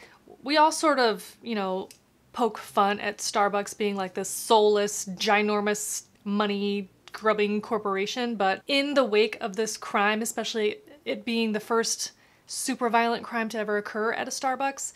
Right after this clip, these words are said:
they did right by these families. They paid for all of the funerals, and they paid each family a lump sum.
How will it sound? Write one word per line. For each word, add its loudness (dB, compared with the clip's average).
they 2
did 2
right 2
by -2
these -6
families. -6
They -4
paid 0
for -8
all -4
of -6
the -4
funerals, -2
and -4
they -2
paid 0
each -8
family -2
a -8
lump -4
sum. -4